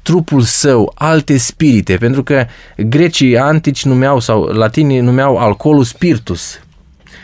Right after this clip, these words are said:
Și odată cu ingurgitarea acestor, uh, substanțe, invitai în același timp și spirite care nu erau spiritele lui Dumnezeu sau Duhul Sfânt, ci, uh, spirite de demoni care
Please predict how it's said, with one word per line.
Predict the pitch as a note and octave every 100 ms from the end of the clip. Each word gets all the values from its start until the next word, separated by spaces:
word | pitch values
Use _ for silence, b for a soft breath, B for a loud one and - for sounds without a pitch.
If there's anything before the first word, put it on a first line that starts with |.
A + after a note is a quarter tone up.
| B B B
Și | -
odată | C3+ E3 D#3+
cu | A#2 D3 C#3+ C3 G#2+
ingurgitarea | A2 B2 B2+ A#2 A#2+ C3+ D3+ B2+ F2 - b b b
acestor, | - A2+ D#3 D3 - B2
uh, | A#2+ A2+ G2+
substanțe, | A#2+ - B2 G#2 F#2+ C#3+ F3+ -
invitai | - D3+ C#3 C3+ A#2+ E3 F#3+ G3 E3 - - -
în | C3
același | B2 D#3+ C#3 A2+
timp | E3+ F3+
și | - - G3+ E3+
spirite | - - F#3+ C3+ A#2+
care | G#2+ B2 B2
nu | C#3 F3
erau | D3 C3+
spiritele | A2+ - C3+ A#2 A#2 A2+ G#2+ -
lui | A2+ B2
Dumnezeu | A#2+ A2+ G#2 A2 C3
sau | A#2+ A2+
Duhul | G#2+ B2 D#3+ D3+ A2+
Sfânt, | - - G2+ A#2+ - B B B B B B
ci, | - D#3+
uh, | F#3 E3+ - B2 A#2
spirite | A2+ D#3+ D3+ B2
de | A2+
demoni | A#2 D3 D#3+ C3
care | C3+ C#3+ D3 C3+